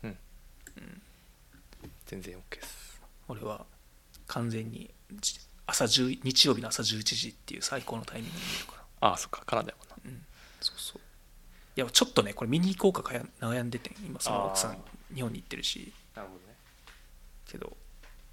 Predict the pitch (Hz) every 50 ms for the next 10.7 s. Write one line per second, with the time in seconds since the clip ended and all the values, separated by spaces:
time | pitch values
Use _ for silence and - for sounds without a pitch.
0 | - - - - - - - - - - - - - - - - - - - -
1 | - - - - - - - - - - - - - - - - - - - -
2 | - - - - - - - - - - - - - - - - - - - -
3 | - - - - - - - - - - - - - - 131 - - - 143 131
4 | - - - - - - - 120 117 - - 117 117 117 113 - - - 120 117
5 | 113 - - - 170 - - 120 110 - 117 113 110 107 - - - - - -
6 | - - - - - - - - - - - - - - - - - - - -
7 | - - - - - - - - - - - - - - - - - - - -
8 | - - - - - - - - - - - - - - - - - - - -
9 | - - - - - - - - - - - - - - - - - - - -
10 | 110 - - - - - - - - - - - -